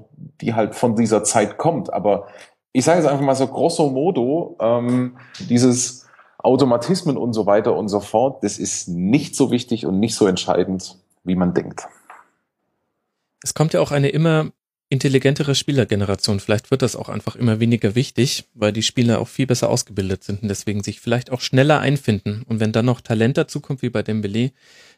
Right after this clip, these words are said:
Speaker 2: ja, dann kommt das raus, was man gerade sieht. Der einzige Name, den man nennen muss, um zu zeigen, wo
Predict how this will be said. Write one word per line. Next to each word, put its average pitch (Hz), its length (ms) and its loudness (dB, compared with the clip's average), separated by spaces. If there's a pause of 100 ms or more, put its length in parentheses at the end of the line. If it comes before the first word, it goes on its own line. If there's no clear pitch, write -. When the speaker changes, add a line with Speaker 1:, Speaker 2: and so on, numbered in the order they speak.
Speaker 2:
ja, 123 220 2
dann 110 120 0
kommt 127 180 2
das 139 180 0
raus, 151 180 -2
was 143 120 -2
man 135 120 0
gerade 123 320 0
sieht. 156 320 -4 (1200)
Der 135 180 4
einzige 180 320 2
Name, 160 220 2
den 147 140 -2
man 139 120 2
nennen 160 220 2
muss, 131 220 0
um 123 160 -6
zu 127 380 -6
zeigen, 139 720 0
wo 175 260 2